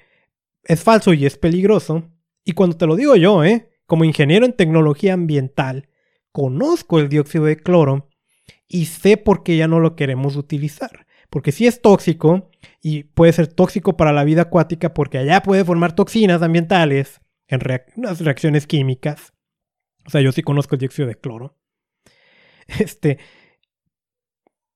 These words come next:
ok, una cosa es que quieras utilizar medicina alternativa,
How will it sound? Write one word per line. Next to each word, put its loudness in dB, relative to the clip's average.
ok, -4
una 2
cosa 2
es -2
que -2
quieras 4
utilizar 0
medicina -2
alternativa, -4